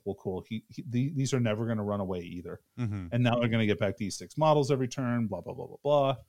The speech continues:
Speaker 1: It was, uh, insanely powerful.
Speaker 2: Could
Speaker 1: So,
Speaker 2: you see,
Speaker 1: um,
Speaker 2: uh, Patriarch being limited to one?
Speaker 1: Yeah, I think it's prob-, definitely gonna be one per detachment.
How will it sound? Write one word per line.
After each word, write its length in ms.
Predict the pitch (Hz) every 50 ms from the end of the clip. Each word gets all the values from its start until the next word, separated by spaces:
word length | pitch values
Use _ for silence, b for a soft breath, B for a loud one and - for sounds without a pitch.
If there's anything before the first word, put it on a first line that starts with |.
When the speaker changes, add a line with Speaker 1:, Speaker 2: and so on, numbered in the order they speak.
| _ _ _ _ _ _ _ _ _ _
Speaker 1:
It 80 | - 131
was, 260 | 120 123 123 107 -
uh, 320 | 127 117 110 107 104 101 101
insanely 400 | 98 92 - - 113 95 87 87
powerful. 460 | - - 80 78 - - - - - _ b b b b b b - -
Speaker 2:
Could 160 | 120 - -
Speaker 1:
So, 60 | 143
Speaker 2:
you 80 | 170 180
see, 400 | - - - 175 160 147 139 123
Speaker 1:
um, 260 | 113 110 107 107 104 -
Speaker 2:
uh, 220 | - 113 110 104 101
Patriarch 460 | - - 113 - - 107 98 92 95
being 180 | 95 98 95 92
limited 280 | 90 92 92 90 -
to 340 | - 101 90 87 90 87 -
one? 400 | - 104 98 92 87 80 - - - _ _ _ _ _ _ _ _ _ _ _ _ _ _ _ _ _ _ _ _ - - _ _ _ _ -
Speaker 1:
Yeah, 300 | 139 156 214 240 185 135
I 120 | 135 151
think 160 | 147 226 240 254
it's 100 | - -
prob-, 220 | - 156 165 139
definitely 280 | 156 175 175 214 185 143
gonna 100 | 143 127
be 60 | 120
one 220 | 110 113 113 113
per 100 | - 120
detachment. 600 | 104 95 - - 110 104 104 - - - - -